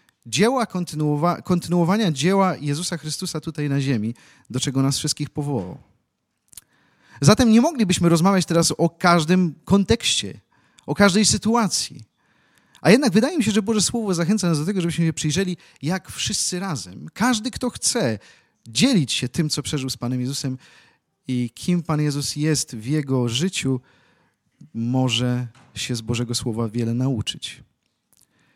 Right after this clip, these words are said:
Jednym z pierwszych misjonarzy, który dokonał w zasadzie czegoś szczególnego, jest niejaki Szczepan. Obiło wam się o uszy? Dlatego wspomniałem o prześladowaniach. Szczepan zginął tragicznie,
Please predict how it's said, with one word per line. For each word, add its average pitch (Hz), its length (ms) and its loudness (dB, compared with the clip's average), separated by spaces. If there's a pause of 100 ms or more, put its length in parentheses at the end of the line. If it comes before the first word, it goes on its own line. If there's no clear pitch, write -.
(160)
Jednym 180 260 4
z - 80 2
pierwszych 208 420 2
misjonarzy, 156 580 2
który 143 300 0
dokonał 196 440 0
w 160 60 -2
zasadzie 165 440 0 (380)
czegoś 185 320 0
szczególnego, 160 720 4 (380)
jest 160 200 4
niejaki 175 380 0
Szczepan. 92 680 -2 (1080)
Obiło 202 280 2
wam 339 160 -4
się - 120 -2
o 349 40 2
uszy? 330 320 0 (920)
Dlatego 143 280 4
wspomniałem 170 460 2
o 165 40 0
prześladowaniach. 160 920 -2 (600)
Szczepan 262 420 2
zginął 226 360 6
tragicznie, 180 760 0